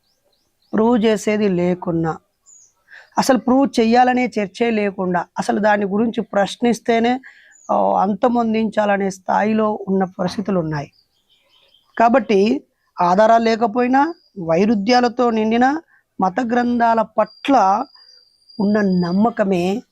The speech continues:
విశ్వాసులకు మూలము. నేను ఒక సందర్భంలో రామాయణము అనే కథ చదువుతూ యుద్ధకాండలో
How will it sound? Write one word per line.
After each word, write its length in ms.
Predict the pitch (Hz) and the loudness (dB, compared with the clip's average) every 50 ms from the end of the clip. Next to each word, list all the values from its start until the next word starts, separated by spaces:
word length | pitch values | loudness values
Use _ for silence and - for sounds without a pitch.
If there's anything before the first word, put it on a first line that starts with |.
| _ _ - - - - _ _ _ - | _ _ -20 -20 -20 -20 _ _ _ -8
విశ్వాసులకు 1080 | 196 170 190 185 - - 226 214 202 202 - - 202 185 170 - - 180 165 170 185 - - _ _ _ _ _ _ _ - | -2 -2 -2 -2 0 0 0 2 2 2 0 -2 -4 -4 -4 -4 -6 -4 -4 -2 -4 -4 -6 _ _ _ _ _ _ _ -8
మూలము. 520 | 208 180 180 180 190 196 190 175 160 147 - _ _ _ _ _ _ _ _ _ _ _ _ _ _ _ _ - - _ - | -4 -2 0 0 0 0 0 -2 -2 -6 -12 _ _ _ _ _ _ _ _ _ _ _ _ _ _ _ _ -20 -18 _ -2
నేను 200 | 233 254 269 269 | 2 2 4 2
ఒక 100 | 269 262 | 2 0
సందర్భంలో 1000 | 254 - - 226 214 233 247 254 254 214 214 247 240 240 233 214 208 208 214 240 - _ _ _ _ _ _ _ _ _ _ _ - | -2 -2 0 -2 0 2 2 2 2 0 -2 -2 -2 0 0 0 0 0 -2 -4 -8 _ _ _ _ _ _ _ _ _ _ _ -6
రామాయణము 920 | 208 196 196 202 202 208 226 240 240 240 240 233 226 226 226 226 226 226 | -4 0 2 2 2 2 2 2 2 2 2 2 2 0 0 -2 -2 -2
అనే 180 | 214 208 208 202 | -2 -2 -4 -4
కథ 180 | - - 190 - 208 | -4 -6 -6 -6 -6
చదువుతూ 800 | 185 - 190 180 185 185 190 196 185 185 165 160 180 214 269 339 - _ _ _ _ _ _ _ _ _ - | -6 -4 -4 -4 -2 -2 -4 -6 -6 -6 -6 -4 -4 -6 -6 -8 -12 _ _ _ _ _ _ _ _ _ 0
యుద్ధకాండలో 1120 | 214 214 180 170 180 254 262 247 - 226 208 202 202 202 214 214 208 190 170 175 196 233 294 | 0 2 2 2 2 2 0 2 0 -2 0 0 -2 -2 -2 0 0 0 0 0 -2 -4 -6